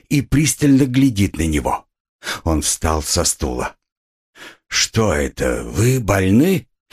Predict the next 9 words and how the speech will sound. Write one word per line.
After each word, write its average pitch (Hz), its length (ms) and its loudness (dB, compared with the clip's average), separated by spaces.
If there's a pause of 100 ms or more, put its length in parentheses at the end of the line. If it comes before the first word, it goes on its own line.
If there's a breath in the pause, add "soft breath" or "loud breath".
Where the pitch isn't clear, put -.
(120)
довольно 107 500 2
резко 104 360 0
спросил 127 480 2
Никодим 101 480 2
Фомич. 85 520 -2 (1080 loud breath)
«Они 131 500 4
и 151 220 0
как 156 380 -4
подписывались, 143 960 0